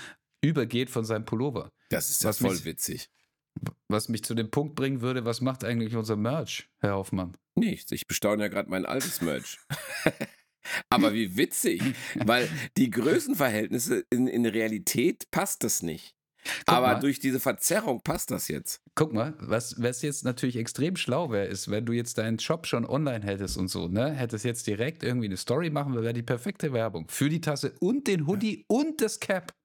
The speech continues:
Speaker 2: Aber ich mach das ja nicht, also ich bin ja jetzt hier
Speaker 1: Nenn mich Marketing-Genie. Sorry.
Speaker 2: Nein, ich, ich bin da gar nicht so hinterher.
Speaker 1: Ich merk's.
Speaker 2: Ja, ich, ich
Speaker 1: Ich
Speaker 2: bin
Speaker 1: merk's.
Speaker 2: gechillt, merkst du,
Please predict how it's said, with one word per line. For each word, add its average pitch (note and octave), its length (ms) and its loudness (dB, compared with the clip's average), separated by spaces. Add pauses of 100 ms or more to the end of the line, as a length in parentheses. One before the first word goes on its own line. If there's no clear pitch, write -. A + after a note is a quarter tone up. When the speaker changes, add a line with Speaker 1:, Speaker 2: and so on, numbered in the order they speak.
(160)
Speaker 2:
Aber F#2 220 4
ich F#2+ 140 -6
mach A#2+ 100 0
das B2+ 200 -4
ja G#2+ 100 0
nicht, A2+ 300 -2
also F#2 280 2
ich - 180 -6
bin A2+ 140 2
ja A2+ 120 2
jetzt F#2+ 220 -2
hier - 100 2
Speaker 1:
Nenn D#3 160 2
mich G3+ 200 -2
Marketing-Genie. G#2 840 -2 (180)
Sorry. F#3+ 380 -2 (220)
Speaker 2:
Nein, G2 400 0
ich, - 260 0
ich - 260 -6 (260)
bin A#2 140 4
da B2+ 120 2
gar G2 140 0
nicht A#2 120 -2
so G#2 100 0
hinterher. F#2 600 -2 (220)
Speaker 1:
Ich G#2 140 2
merk's. - 560 -2
Speaker 2:
Ja, A#3+ 460 -2 (240)
ich, - 160 -2
ich - 60 -4 (180)
Speaker 1:
Ich - 60 -6
Speaker 2:
bin F#3 200 4
Speaker 1:
merk's. C#3+ 180 2
Speaker 2:
gechillt, D3 360 0
merkst B2+ 280 -2
du, D2+ 100 -2